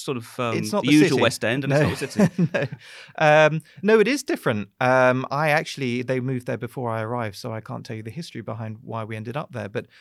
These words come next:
Speaker 2: uh, it's a great place to be and, and slightly different. I mean, uh, obviously, I've been in the city for fourteen years previously, um, so it's nice to have a change of scene, but certainly not detrimental.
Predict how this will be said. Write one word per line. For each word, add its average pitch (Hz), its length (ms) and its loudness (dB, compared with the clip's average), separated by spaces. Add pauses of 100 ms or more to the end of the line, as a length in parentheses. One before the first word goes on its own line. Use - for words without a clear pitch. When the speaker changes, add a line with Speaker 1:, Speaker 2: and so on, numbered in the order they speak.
(220)
Speaker 2:
uh, 120 420 2
it's 127 300 -8
a 127 80 -4
great 180 280 -2
place 151 220 -6
to 120 100 -16
be 151 260 -4
and, 123 220 -6
and 151 160 -6
slightly - 320 -8
different. 190 320 -6
I 139 60 -4
mean, 147 200 -4 (380)
uh, 143 380 4 (240)
obviously, 160 300 -2
I've 117 80 -4
been 127 160 -4
in 113 80 -2
the 104 40 -8
city 135 300 -10
for - 100 -20
fourteen 131 420 -8
years 123 300 -6
previously, 135 680 -8 (260)
um, 127 260 -4
so 135 180 -6
it's 123 200 -8
nice 131 200 -8
to 143 60 -6
have 123 60 -6
a 123 60 -10
change 123 260 -10
of 117 80 -8
scene, 151 260 -10
but - 160 -10
certainly 123 300 -10
not 120 180 -12
detrimental. 120 680 -10